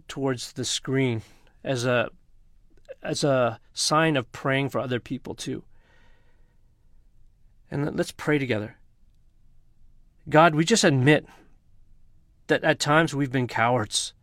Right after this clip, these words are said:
We've denied you. We need to move from deny to defy.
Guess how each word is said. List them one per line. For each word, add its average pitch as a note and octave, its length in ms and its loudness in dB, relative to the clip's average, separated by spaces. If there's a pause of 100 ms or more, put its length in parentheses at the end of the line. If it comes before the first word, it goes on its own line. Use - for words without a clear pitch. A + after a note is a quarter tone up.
(1400)
We've C#3+ 360 -2
denied C3 680 2
you. A2+ 240 -4 (2000)
We D3 100 0
need F#3 180 2
to E3+ 80 4
move D#3 280 4
from D3+ 140 2
deny C3 460 4
to C#3 120 -4
defy. B2+ 640 -8